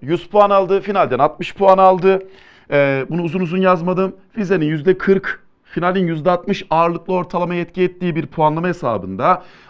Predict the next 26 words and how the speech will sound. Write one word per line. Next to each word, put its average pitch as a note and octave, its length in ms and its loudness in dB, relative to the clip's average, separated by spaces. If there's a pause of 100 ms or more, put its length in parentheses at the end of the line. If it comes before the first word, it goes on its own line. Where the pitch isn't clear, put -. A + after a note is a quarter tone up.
(140)
Ali'nin E3+ 440 0
ağırlıklı E3+ 480 0
ortalaması D#3+ 960 -2
kaçtır F#3 380 4
arkadaşlar? A#2 600 2 (400)
Ağırlıklı C4+ 400 6
ortalamayı A#3 440 4
şöyle A3+ 240 -2
bulacaksınız. D3+ 680 -6
Ağırlıklı F#3 500 2
ortalama A#2 500 -4
eşittir. D3 540 -8 (380)
Vizenin A3 300 0
yüzde A#3+ 200 -2
kaçını A#3 340 -4
alıyoruz? G#3 480 -4 (200)
Vizenin D#3+ 420 -4
yüzde F3+ 640 -6 (140)
kırkını G3+ 500 -6
alacaksın. G#2 540 -6 (420)
Finalin G#3+ 340 0
yüzde A#3 280 0
kaçını A3+ 320 -2
alıyorsun? A3 600 -2
Finalin E3+ 500 -4
yüzde F3+ 540 -4